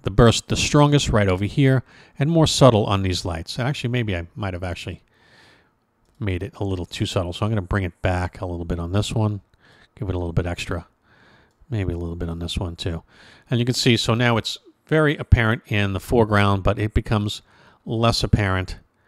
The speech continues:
as you get further and further away, which makes a nice subtle effect. Okay, so that's something that, that's really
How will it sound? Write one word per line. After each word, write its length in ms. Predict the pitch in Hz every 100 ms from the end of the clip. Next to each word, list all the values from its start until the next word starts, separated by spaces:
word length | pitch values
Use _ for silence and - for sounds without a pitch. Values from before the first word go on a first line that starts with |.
| _ _ _ -
as 260 | 92 85
you 80 | 90
get 280 | 87 92 - _ _ _ _
further 420 | - - 92 92
and 100 | 90
further 340 | - 92 101 113
away, 420 | 147 170 147 139 _ _ - - - _ _ -
which 340 | 165 - -
makes 380 | 156 131 117 -
a 40 |
nice 380 | 123 104 98 - -
subtle 500 | - - 98 95 -
effect. 540 | 101 - 90 - - - _ _ _ _ _ -
Okay, 220 | - 95
so 300 | - 110 113
that's 200 | - 240
something 340 | - 226 196 185
that, 220 | 170 -
that's 280 | 165 139 -
really 360 | 156 139 127